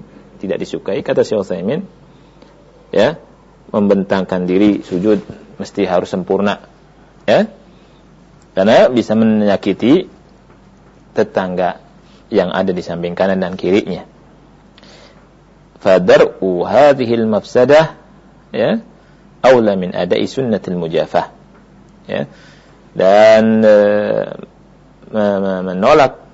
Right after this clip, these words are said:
mudarat ini lebih didahulukan daripada kita melakukan sunnah tersebut. Walaupun ada maslahatnya.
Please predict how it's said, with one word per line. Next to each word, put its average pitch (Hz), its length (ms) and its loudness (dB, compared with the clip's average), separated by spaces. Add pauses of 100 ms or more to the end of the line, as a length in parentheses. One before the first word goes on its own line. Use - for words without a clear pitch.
(500)
mudarat 104 480 2
ini 117 480 -2
lebih 95 320 -4
didahulukan 92 560 -2
daripada 82 400 -4
kita 95 240 -10
melakukan 90 560 -8 (720)
sunnah 90 480 -6 (320)
tersebut. - 400 -10 (240)
Walaupun 107 480 0 (640)
ada 98 400 0 (560)
maslahatnya. 95 880 -10